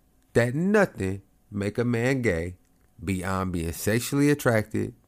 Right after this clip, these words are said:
to other men. So, that's, but anyway, um,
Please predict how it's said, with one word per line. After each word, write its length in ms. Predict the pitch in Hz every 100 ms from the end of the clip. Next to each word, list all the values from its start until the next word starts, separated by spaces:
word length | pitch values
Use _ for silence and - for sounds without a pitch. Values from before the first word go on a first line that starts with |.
| _
to 200 | - 104
other 240 | 90 90 87
men. 240 | 82 69 - _ _ _ _ _ _ _ _ _ _
So, 460 | - 101 107 151 - _ _ _ _ _
that's, 300 | 92 95 - - - _ _
but 140 | 131
anyway, 320 | 135 92 78 - - _ _ _ _ _ _ - _ _
um, 560 | 113 107 87 82 78